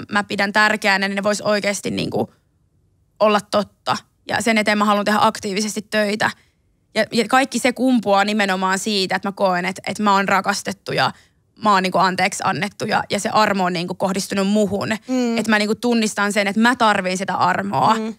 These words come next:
Speaker 1: Niin jotenkin, että, että sit tavallaan, että mä en halua, että kukaan muu jää siitä, niinku, pois. Et
Speaker 2: Mulla on toi sama ajatus ja mun täytyy
Speaker 1: Joo.
Speaker 2: tässä avata, että... että se on, nää on aika uusia asioita. Mulle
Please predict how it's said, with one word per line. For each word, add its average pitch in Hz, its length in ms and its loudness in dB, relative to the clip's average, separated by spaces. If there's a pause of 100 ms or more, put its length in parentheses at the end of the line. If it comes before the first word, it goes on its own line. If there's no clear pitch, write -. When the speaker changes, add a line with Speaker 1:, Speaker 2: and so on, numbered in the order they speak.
(200)
Speaker 1:
Niin 208 120 -4
jotenkin, 202 500 0
että, 190 300 -2
että - 200 -6
sit 202 240 -8
tavallaan, 190 300 2
että 190 100 0
mä 196 80 4
en 185 60 0
halua, 190 440 2
että - 140 -4
kukaan 196 320 0
muu 190 220 0
jää 175 260 2
siitä, 196 240 -2
niinku, 190 180 -4
pois. 190 420 -2
Et - 200 -10 (840)
Speaker 2:
Mulla 240 260 4
on 240 120 0
toi 233 160 0
sama 226 300 2
ajatus 214 360 0
ja 208 60 -6
mun 214 140 -4
täytyy 214 200 2
Speaker 1:
Joo. 202 100 2
Speaker 2:
tässä 214 340 0
avata, 214 360 2
että... 196 280 -4 (300)
että 202 360 -2 (580)
se - 200 -4
on, 202 240 0 (260)
nää 208 200 0
on 208 120 2
aika 214 180 2
uusia 233 460 2
asioita. 190 320 0
Mulle 196 320 2